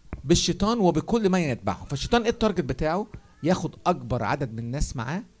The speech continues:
غيظاً في ربنا، ده من جواه يعني، عشان يهلكه. الملائكة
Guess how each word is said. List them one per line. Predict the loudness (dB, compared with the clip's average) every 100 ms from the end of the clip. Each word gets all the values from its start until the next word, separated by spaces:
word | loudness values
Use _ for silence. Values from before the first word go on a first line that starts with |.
| _ _ _ _ _ 2
غيظاً | 6 6 4 -2
في | -2
ربنا، | -4 -2 -4 -4 -8 -14
ده | -4 -2
من | 0
جواه | 0 0
يعني، | 0 -2 -6 -8 -14 _ _ _
عشان | -4 -2 -2
يهلكه. | -4 -8 -10 -12 -18 _ _ _ _ _ -20 _ _ _ _ _ -20 _ -20 -20 -20 -18 -18 -20 -20 -20 -8 0
الملائكة | 2 2 0 0 -2 -2